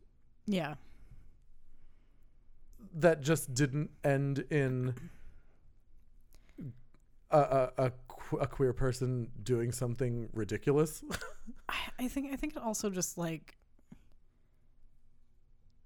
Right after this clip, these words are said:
Speaker 1: if you were really concerned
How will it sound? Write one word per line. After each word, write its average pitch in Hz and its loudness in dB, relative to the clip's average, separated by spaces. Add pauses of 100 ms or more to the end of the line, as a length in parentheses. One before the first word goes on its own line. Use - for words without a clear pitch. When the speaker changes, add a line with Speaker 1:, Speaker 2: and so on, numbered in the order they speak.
(840)
Speaker 1:
if 214 -4
you 240 4
were 247 6
really 277 4
concerned 175 0